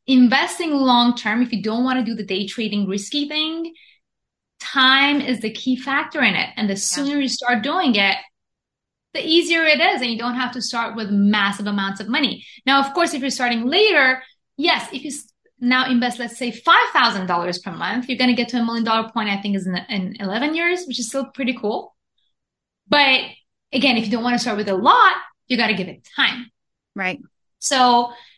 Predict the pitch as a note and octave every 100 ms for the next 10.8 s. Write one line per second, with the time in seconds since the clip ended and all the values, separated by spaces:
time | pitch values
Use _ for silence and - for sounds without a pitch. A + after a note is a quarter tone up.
0 | _ B3+ A#3 - F4 G4 A4 G#4+ - -
1 | - - F4 F#4+ E4+ D4+ C4 B3 - A#3+
2 | A3 G3+ F3+ - - A3+ G4 G4 G4 F4+
3 | D#4 C#4 B3 A#3 A3 B3 B3 C#4+ C4+ C4+
4 | - F4 D#4+ D#4 D4+ C#4+ B3+ C#4+ C#4 C#4
5 | B3+ B3+ - C4 B3 A#3+ A#3+ A#3 - -
6 | - C#4+ C#4+ C4+ C#4+ C#4+ E4 E4+ E4+ F4
7 | D#4 D#4 C4+ C#4+ D#4 D4 D4 D4 D4 C#4
8 | - B3+ - A#3+ B3+ C#4 C4+ C#4 C4+ C4
9 | A#3+ C4 C4+ C4 B3 A#3+ A#3+ A#3 A#3 A#3+
10 | A#3 A#3 A3+ B3 A3 A3 G#3